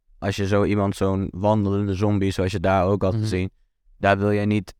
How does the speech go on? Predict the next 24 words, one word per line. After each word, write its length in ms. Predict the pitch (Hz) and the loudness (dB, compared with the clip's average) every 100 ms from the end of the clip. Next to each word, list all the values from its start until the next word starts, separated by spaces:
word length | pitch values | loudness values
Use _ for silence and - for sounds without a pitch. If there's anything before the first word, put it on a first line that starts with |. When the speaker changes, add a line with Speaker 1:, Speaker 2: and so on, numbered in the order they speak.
| _ | _
Speaker 1:
in 140 | - 104 | -2 -2
de 80 | |
buurt 280 | 98 104 113 | 0 0 0
van 100 | 98 | -2
komen, 280 | 90 90 87 | -2 -2 0
want 120 | 87 | 0
Speaker 2:
Nee. 80 | 107 | 0
Speaker 1:
die 80 | 101 | 0
zijn 180 | 104 98 | 0 0
gewoon 160 | 101 | 2
hartstikke 320 | 104 104 104 104 | 0 0 -2 -2
unpredictable. 800 | 104 98 90 104 - 92 87 - _ _ - | -4 -4 -2 -2 -2 -4 -4 -6 _ _ -14
Ik 120 | 95 | -4
heb 100 | 95 | 0
ook, 240 | 101 98 | 0 0
eh, 300 | 101 95 95 92 | 0 0 0 -2
een 160 | 95 | -4
keer 220 | 101 101 95 | -2 -2 0
gehoord 220 | 98 95 | 0 0
dat 160 | 95 90 | 0 -4
in 80 | |
Florida 500 | 92 104 104 107 98 92 | -4 -2 0 2 0 0
in 60 | |
Amerika 600 | 95 101 104 101 92 92 | 0 -2 -2 -2 -2 -4